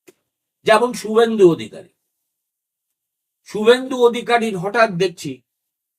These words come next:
ওই হিন্দু জাগরণ সমিতির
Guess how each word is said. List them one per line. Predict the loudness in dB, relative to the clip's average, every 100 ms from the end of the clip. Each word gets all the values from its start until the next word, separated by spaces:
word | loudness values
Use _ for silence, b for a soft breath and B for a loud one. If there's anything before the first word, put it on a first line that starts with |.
| _ _ _ _ _ _ _ _ _ _ 0
ওই | 0 2
হিন্দু | -2 -4 -6 -2
জাগরণ | 0 0 0 0 0
সমিতির | -4 -4 -4 -2